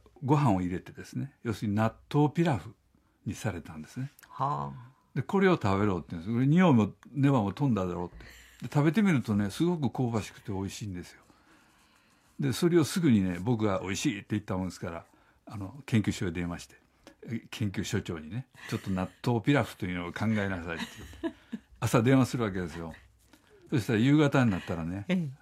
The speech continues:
Speaker 1: もうまた電話、「もうできたか」って言ってました。
Speaker 2: ええ、もう、
Speaker 1: も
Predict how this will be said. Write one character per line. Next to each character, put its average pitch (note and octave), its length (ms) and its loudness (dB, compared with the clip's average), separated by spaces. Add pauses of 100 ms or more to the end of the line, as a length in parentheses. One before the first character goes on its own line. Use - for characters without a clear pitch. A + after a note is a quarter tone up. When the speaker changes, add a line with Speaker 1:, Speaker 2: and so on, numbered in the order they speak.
Speaker 1:
も G#2 280 -6
う - 60 -12
ま A2 140 -2
た F#2 120 -4
電 F2 140 -4
話、 F2+ 160 -10
「も G#2 160 0
う - 20 2
で G#2 120 4
き - 80 -8
た - 80 -6
か」 - 140 -8
っ - 20 -14
て - 120 -18
言 - 80 -14
っ - 20 -20
て - 80 -14
ま D2 100 -14
し - 60 -18
た。 - 80 -20 (120)
Speaker 2:
え D#4 1080 4
え、 - 40 -14
も A#3 240 6
う、 - 20 2
Speaker 1:
も F3 140 4